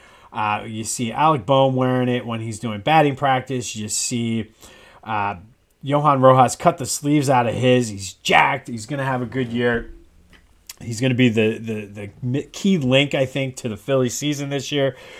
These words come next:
So looking forward to that. Go to Philly Goat. Check them out. They have all of your Philly sports-based apparel needs covered.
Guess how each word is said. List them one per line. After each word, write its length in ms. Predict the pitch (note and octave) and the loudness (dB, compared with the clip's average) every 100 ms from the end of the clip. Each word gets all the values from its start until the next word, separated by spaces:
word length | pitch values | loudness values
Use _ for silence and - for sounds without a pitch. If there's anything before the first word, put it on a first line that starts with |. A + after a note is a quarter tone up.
| - | -18
So 360 | - C3+ A2+ A2+ | 0 4 4 4
looking 360 | D#3+ F3 F3+ C#3+ | 2 2 2 -2
forward 380 | D#3 C#3+ C#3 B2+ | 0 2 2 0
to 120 | B2 | 0
that. 440 | A#2 A#2 A#2 A2 - - - - _ _ _ _ _ _ _ _ _ - | 2 4 2 0 -12 -20 -20 -20 _ _ _ _ _ _ _ _ _ -2
Go 120 | F#3+ | 0
to 60 | F3+ | 0
Philly 260 | - D3 | 2 0
Goat. 400 | B2 B2 A#2+ - | 4 6 6 2
Check 240 | - F#3 - | 2 2 2
them 180 | C#3+ A#2+ | 2 2
out. 200 | A#2 B2 | 0 0
They 80 | |
have 180 | A#2+ A#2 - | -2 -6 -4
all 240 | E3 E3+ | 2 4
of 60 | E3 | 4
your 100 | C#3+ | 2
Philly 240 | D#3+ C#3 | 0 -2
sports-based 600 | B2+ - C3 A#2+ - A#2+ - | -2 -2 -2 -2 -2 -2 -2
apparel 320 | C3 A#2+ A2+ | 2 2 4
needs 280 | A2+ A2 - | 0 -2 -6
covered. 720 | - D#3+ F3 E3 D#3+ C#3 | 0 10 10 10 6 4